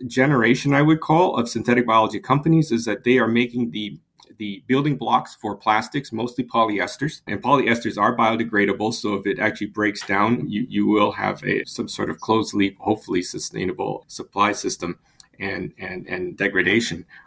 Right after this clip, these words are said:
of, of those plastics. The, uh, problem is that y-, you're treating the, these first generation of,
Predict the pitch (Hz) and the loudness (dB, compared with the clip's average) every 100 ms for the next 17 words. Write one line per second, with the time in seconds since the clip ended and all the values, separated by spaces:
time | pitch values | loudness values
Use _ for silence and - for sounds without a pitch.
0 | _ 98 95 92 - 98 95 90 - 90 | _ 0 2 0 -4 -6 -4 -8 -6 -6
1 | - - - - _ _ _ _ _ - | -6 -10 -20 -20 _ _ _ _ _ -12
2 | - 127 135 131 120 120 117 151 156 160 | -2 0 2 0 -2 -8 -2 4 4 4
3 | 143 120 - 110 107 - 110 101 - - | 0 -4 -6 -6 -8 -6 -4 -4 -6 -6
4 | 113 101 - 123 113 127 120 - 170 185 | -6 -6 -6 0 6 6 6 4 4 6
5 | 156 127 - 107 107 151 156 202 190 170 | 4 2 -4 -6 0 2 4 2 4 2
6 | - 147 127 127 127 113 - | 4 4 4 2 2 0 -2